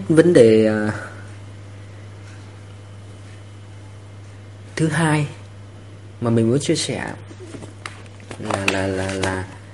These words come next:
ờ, đang nói cái vấn đề. Cái thứ hai mình muốn chia sẻ là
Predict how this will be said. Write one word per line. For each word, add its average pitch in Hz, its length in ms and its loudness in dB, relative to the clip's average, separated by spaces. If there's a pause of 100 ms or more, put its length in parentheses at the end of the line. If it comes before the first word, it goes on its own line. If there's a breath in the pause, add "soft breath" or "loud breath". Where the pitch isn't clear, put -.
(540)
ờ, - 80 -4 (920)
đang 123 200 -2
nói 117 120 0
cái 120 80 -6
vấn 123 160 -8
đề. 131 80 -6 (3750)
Cái 196 100 0
thứ 190 60 4
hai 165 200 6
mình 127 220 6
muốn 135 160 6
chia 147 160 2
sẻ 107 300 -2
là 107 420 -2